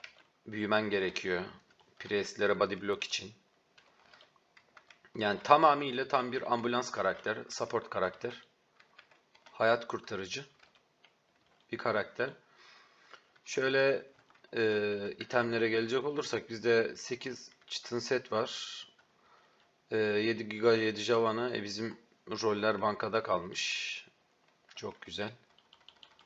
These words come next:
Rotlarla idare edeceğiz. Karakterin, e, boş canı şöyle göstereyim arkadaşlar. Karakterin zaten boş canı hemen hemen on K.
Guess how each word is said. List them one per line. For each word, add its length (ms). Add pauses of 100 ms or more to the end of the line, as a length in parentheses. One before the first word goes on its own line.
(680)
Rotlarla 500
idare 340
edeceğiz. 580 (2250)
Karakterin, 720
e, 520
boş 300
canı 360 (800)
şöyle 300
göstereyim 540
arkadaşlar. 680
Karakterin 460
zaten 400
boş 220
canı 380
hemen 260
hemen 180
on 260
K. 340